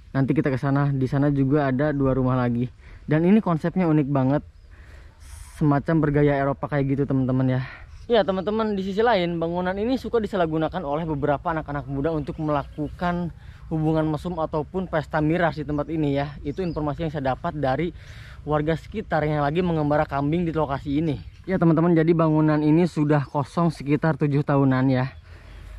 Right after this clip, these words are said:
Dan satu bangunan ini memiliki dua rumah tuh, berdempetan,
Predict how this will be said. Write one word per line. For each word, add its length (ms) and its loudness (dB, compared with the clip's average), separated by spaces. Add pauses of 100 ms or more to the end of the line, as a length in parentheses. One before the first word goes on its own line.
Dan 560 4
satu 400 2
bangunan 640 4
ini 240 4
memiliki 720 4
dua 320 4
rumah 320 4
tuh, 160 -2 (240)
berdempetan, 960 2